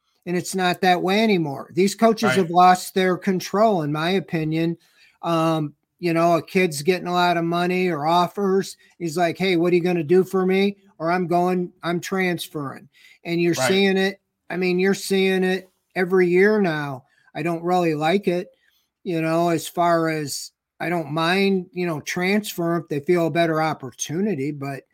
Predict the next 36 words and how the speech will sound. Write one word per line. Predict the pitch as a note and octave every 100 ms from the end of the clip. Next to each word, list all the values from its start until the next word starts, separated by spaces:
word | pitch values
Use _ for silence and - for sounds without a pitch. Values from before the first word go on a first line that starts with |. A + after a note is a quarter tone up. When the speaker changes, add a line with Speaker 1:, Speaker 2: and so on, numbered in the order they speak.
| _ _ _ _ _ _
Speaker 1:
you | D3+
know, | D3+ D#3+ D#3 -
why | D#3 F3
can't | F3 F#3 E3+ -
there | E3+
be | D3+ E3+ E3
like | D#3+ D#3
it |
used | C#3 F3 G#3 -
to |
be | C#3 D#3
where | D3+ D#3 D#3
you | D#3 D3+
sat | - F#3+ E3 D3
out, | C#3+ F#3+ D#3+ D3 - _ _ _ _ -
you | D#3+
know, | D#3+ D3
for | - D#3
a | C3+
period | - D#3+ D3+ D3
of |
time? | - D#3 D3+ D3+ D3+
Now | D3+ G#3
it's | G3 -
just | - D#3+ - _ _
free | E3+ E3
agency | D#3+ F#3 C#3+ C#3 - D3 G#2+ G2+
and | D3
who's | F3 F3+
offering | E3 F3 E3 F3+ E3
me | E3
the | D3+ D#3+
most | D#3 D3+ -
money | D3 D3+ D#3 D#3 D#3
or | C#3+ C#3+
opportunity. | D3+ D3 D3 - D#3 D3+ D3+ D3+ D3